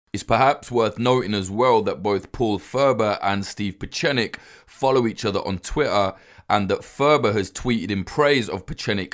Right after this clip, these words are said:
on several occasions. They're both openly invested in anti-Semitic conspiracy theories, and they both claim to be part of an insider operation.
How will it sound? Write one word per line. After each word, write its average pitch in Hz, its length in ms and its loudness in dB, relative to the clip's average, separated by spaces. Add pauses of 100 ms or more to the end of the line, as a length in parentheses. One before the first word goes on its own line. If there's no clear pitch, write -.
on 98 180 0
several 95 540 -2
occasions. 101 800 -2 (220)
They're 104 120 2
both 123 480 4
openly 117 520 2
invested 98 720 -2
in 98 360 -2
anti-Semitic 107 1000 -2
conspiracy 101 640 -2
theories, 95 520 -2 (360)
and 104 260 4
they 101 80 4
both 120 460 4
claim 101 260 -2
to 101 120 -6
be 98 100 -4
part 95 340 2
of 95 80 -4
an 98 80 0
insider 92 500 0
operation. 92 840 -2